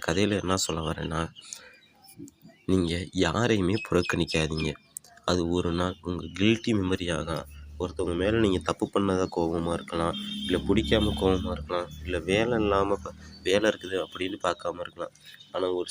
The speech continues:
செகண்ட் நின்னு யோசிச்சு அவங்கள பாருங்க. "ஏன்னு கேட்டாலே பாதி பிரச்சனை தீந்துரும்னு" சொல்லுவாங்க.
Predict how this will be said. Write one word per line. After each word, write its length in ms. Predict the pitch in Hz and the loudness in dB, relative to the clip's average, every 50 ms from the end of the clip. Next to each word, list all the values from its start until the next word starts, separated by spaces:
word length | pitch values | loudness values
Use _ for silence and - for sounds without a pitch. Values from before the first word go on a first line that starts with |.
| - - | -4 -4
செகண்ட் 300 | 82 90 98 104 113 104 | -4 -6 -4 -6 -6 -4
நின்னு 540 | 90 85 90 98 107 113 110 85 87 87 | -6 -4 0 2 4 4 4 2 0 -2
யோசிச்சு 320 | 90 - - 90 - - - | -2 -2 -4 -4 -2 0 0
அவங்கள 340 | 104 95 85 82 80 80 78 | 0 2 0 0 -2 -2 -4
பாருங்க. 560 | 76 - - 82 85 87 87 85 85 - - - _ - _ - - - - _ _ _ _ _ _ _ _ _ _ _ _ - | -4 -2 -2 -2 -2 -2 -2 -4 -4 -6 -6 -8 _ -20 _ -20 -20 -20 -20 _ _ _ _ _ _ _ _ _ _ _ _ -4
"ஏன்னு 520 | 90 87 82 85 90 98 110 120 127 127 | -2 0 2 2 4 4 4 4 4 2
கேட்டாலே 600 | 123 - - 90 87 - 90 85 82 87 98 101 - _ | 0 2 0 0 0 2 0 0 0 0 -2 -4 -6 _
பாதி 280 | - 78 82 87 98 101 | -8 -2 0 2 0 2
பிரச்சனை 400 | - - 90 - - - 98 90 - | 0 -2 -6 -6 -4 -2 -2 -2 0
தீந்துரும்னு" 360 | 87 82 80 82 85 85 87 | -2 -2 -2 -2 -2 -2 -2
சொல்லுவாங்க. 640 | 82 - - 80 80 80 78 76 73 - 76 - | -4 -4 -6 -4 -2 -2 -2 -2 -4 -6 -8 -10